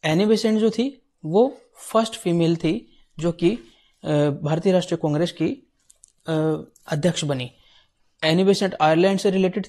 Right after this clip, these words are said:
थी। इसके अलावा जो है थियोसोफ-, थियोसॉफिकल सोसाइटी से भी वो जुड़ी हुई थी और उन्होंने जो है, अ, होम रूल, होम रूल मूवमेंट भी चलाया था।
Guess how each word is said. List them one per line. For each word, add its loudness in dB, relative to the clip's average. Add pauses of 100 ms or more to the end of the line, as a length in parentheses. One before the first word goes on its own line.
थी। -4
इसके -6
अलावा 0
जो -2
है 0
थियोसोफ-, -2 (100)
थियोसॉफिकल 0
सोसाइटी 0
से 0
भी -2
वो -2
जुड़ी 0
हुई 4
थी -4 (360)
और 0
उन्होंने 2
जो 0
है, -4 (340)
अ, -4
होम 2
रूल, 2
होम 2
रूल 4
मूवमेंट 4
भी 2
चलाया 0
था। -8